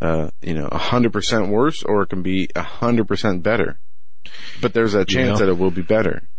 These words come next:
Speaker 1: Now, will it save anything? Will it make any difference in the, in the end run? Um, I don't know.
Speaker 2: No, change has gotta come from within
Speaker 1: Yeah.
Speaker 2: us. The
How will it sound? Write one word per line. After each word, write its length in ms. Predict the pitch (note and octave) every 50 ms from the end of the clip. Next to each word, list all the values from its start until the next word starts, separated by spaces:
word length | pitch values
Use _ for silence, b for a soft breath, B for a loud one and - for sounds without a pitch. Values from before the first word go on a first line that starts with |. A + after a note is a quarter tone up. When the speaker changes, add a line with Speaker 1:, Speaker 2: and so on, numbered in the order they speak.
| - - -
Speaker 1:
Now, 260 | F#2+ G#2+ G#2 G2 E2
will 260 | - A2 A#2 G#2+ G2+ F2+
it 120 | - -
save 500 | - - - A#2+ A#2+ B2 C3 B2+ B2 - - - - - - - - - - - - - -
anything? 580 | B2+ B2+ C3 C3+ B2+ - C3+ C3 C3 C3+ C3+
Will 160 | A2+ F#2 F2 E2+
it 100 | - -
make 340 | G2+ G#2+ A2 - - - - -
any 220 | G#2+ A#2 B2 A#2+ A2+
difference 720 | G2+ F#2 A#2 A#2 A2+ - C3+ C3+ C#3 C3+ - - - - - - -
in 240 | - F#2+ G2 F2+
the, 140 | F2+ F2 D2+ -
in 200 | - F#2+ F#2 E2+
the 180 | E2 D#2+ D2+ - -
end 240 | - A2 A#2+ B2 G#2
run? 320 | A2 A2+ A#2 B2 C3 C3+ - - - - - - - - - - - - - - - - - -
Um, 380 | - F#2+ F#2 F2+ F2+ E2 - -
I 120 | - A2 A#2+
don't 160 | B2+ B2 B2+
know. 220 | C3+ C3+ A#2 F#2+ - - - -
Speaker 2:
No, 200 | - C3+ C#3+ A#2+
change 300 | A2+ - - G#3+ A#3+ G#3
has 140 | D#3+ C3 A#2
gotta 160 | - D#3 D3 -
come 260 | - - D3+ C#3+ B2+ -
from 220 | - C3+ C3+ A#2
within 500 | A#2 A#2 - - - - D#3+ D3 C#3 C3+ - -
Speaker 1:
Yeah. 60 | C#3+
Speaker 2:
us. 400 | C#3+ D3 D#3+ C#3 - C3+ - - b b b b b b b b
The 100 | - C3